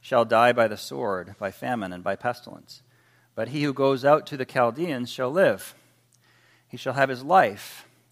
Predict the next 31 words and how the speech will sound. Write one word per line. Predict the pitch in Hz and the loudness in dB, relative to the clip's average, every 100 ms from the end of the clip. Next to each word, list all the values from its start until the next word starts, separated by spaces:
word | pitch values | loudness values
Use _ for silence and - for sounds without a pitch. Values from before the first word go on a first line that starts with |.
| _ | _
as | 113 | -20
a | 101 | -20
prize | _ 110 98 | _ -4 -4
of | 98 | -10
war | 107 110 95 | -8 -6 -6
and | 101 101 95 | -8 -14 -8
live. | 110 95 85 - _ _ _ _ _ _ _ _ _ _ - | -8 -8 -10 -20 _ _ _ _ _ _ _ _ _ _ -6
Thus | 113 - | -4 -4
says | - 120 110 | 0 0 0
the | 110 | -4
Lord, | 117 113 104 107 - _ - | 2 2 2 -2 -14 _ -8
this | 123 - - | -8 -8 -14
city | - 139 127 127 | -10 -6 -6 -6
shall | - 120 | -4 -6
surely | 113 143 139 | -4 -6 -6
be | 123 107 | -6 -4
given | 131 127 | -4 -2
into | 127 131 | -6 -8
the | 113 | -10
hand | 113 127 131 | -8 -6 -6
of | 117 | -6
the | 110 | -8
army | 117 123 143 120 | -4 -4 -4 -8
of | 104 | -10
the | |
king | 104 139 131 | -12 -10 -10
of | 107 | -2
Babylon | 120 131 113 101 110 | 0 0 -2 -4 -4
and | 110 | -8
be | 113 | -6
taken.' | 131 131 95 | -6 -6 -8